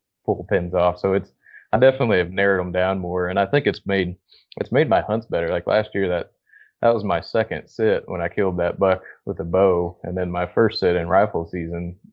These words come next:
I killed a deer, and it's like, it's made my hunting more efficient. Like, I'm, I know there, you gotta be in the right spot at the right time, but I feel like I'm a lot more in the right spots now instead of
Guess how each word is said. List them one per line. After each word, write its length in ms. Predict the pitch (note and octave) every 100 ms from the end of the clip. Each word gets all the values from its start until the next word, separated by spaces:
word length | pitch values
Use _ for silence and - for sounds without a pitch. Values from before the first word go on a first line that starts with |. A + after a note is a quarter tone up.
| -
I 80 | D#2+
killed 320 | - F#2 E2
a 20 |
deer, 320 | E2+ F2 F2+ F2
and 120 | F2
it's 100 | -
like, 160 | - -
it's 200 | G#2 A2
made 240 | G#2+ G2+
my 160 | F2+ F2
hunting 500 | G#2+ F#2+ F#2+ F2 E2+ _ _ _ _ _ _ -
more 280 | G2 F#2+
efficient. 560 | D#2+ - F#2+ - E2 -
Like, 180 | E2+ -
I'm, 240 | F#2 E2+ -
I 80 | F#2+
know 220 | G#2 G2+
there, 200 | F#2 F2+
you 120 | F2+
gotta 160 | G2+ F#2+
be 100 | F#2+
in 60 | F2+
the 60 |
right 180 | F#2 D2+
spot 220 | - F2+
at 60 | E2+
the 60 |
right 200 | F#2 E2+ -
time, 240 | F#2+ F2
but 100 | E2+
I 80 | E2+
feel 180 | - G2
like 200 | F2+ -
I'm 240 | F2 E2+ - _ _ -
a 60 |
lot 280 | F#2 F#2 F2
more 160 | F#2+ F2
in 80 | E2+
the 60 |
right 240 | F2 E2+ -
spots 380 | F#2+ F2+ - E2
now 340 | F2 F2 E2+
instead 300 | F2+ - F2
of 140 | E2+